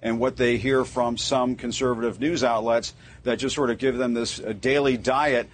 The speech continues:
of what they consider to be terrible things that we do over here, uh, at C N N. It's very unfortunate, but it's, it's,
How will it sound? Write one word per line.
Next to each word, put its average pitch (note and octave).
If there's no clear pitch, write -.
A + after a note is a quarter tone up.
of A#2+
what B2
they B2
consider B2
to A#2
be A2+
terrible B2+
things A#2+
that A#2
we A2+
do B2+
over A2+
here, A#2
uh, A#2+
at B2
C C3+
N C3
N. C3+
It's B2+
very C#3
unfortunate, C#3
but C3+
it's, B2
it's, -